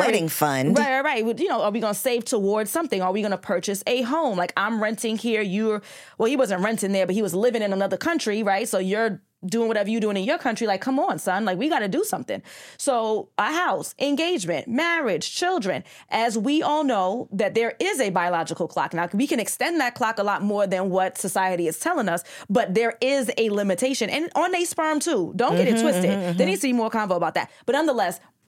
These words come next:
Speaker 2: time is of the essence. I am a person who is action-oriented. I'm a person who executes. When I desire something, I'm going to create a plan and I'm gonna get it done. The plan is I want to have a two-parent household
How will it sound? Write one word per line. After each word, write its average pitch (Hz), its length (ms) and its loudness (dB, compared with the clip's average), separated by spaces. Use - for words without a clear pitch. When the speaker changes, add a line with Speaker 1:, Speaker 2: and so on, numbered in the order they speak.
Speaker 2:
time 294 320 0
is 262 120 0
of 233 160 2
the - 120 0
essence. 240 520 -2
I 226 220 0
am 247 100 0
a 196 60 0
person 220 300 -4
who 208 100 0
is 170 140 -4
action-oriented. 196 1000 -2
I'm 214 180 0
a 202 60 0
person 190 340 -4
who 180 240 -6
executes. 226 640 -4
When 202 220 -2
I 214 220 0
desire 196 500 0
something, 220 480 -4
I'm 190 220 -2
going 196 240 -2
to 214 100 -4
create 196 320 -4
a 190 60 -2
plan 202 320 -4
and 175 100 -2
I'm 175 100 -2
gonna 175 200 -4
get 175 160 -2
it 180 100 -2
done. 240 280 -2
The 190 120 -2
plan 285 540 0
is 214 480 0
I 240 280 0
want 233 280 -2
to 233 160 -4
have 185 280 0
a 180 160 -2
two-parent 277 760 -2
household 180 580 -2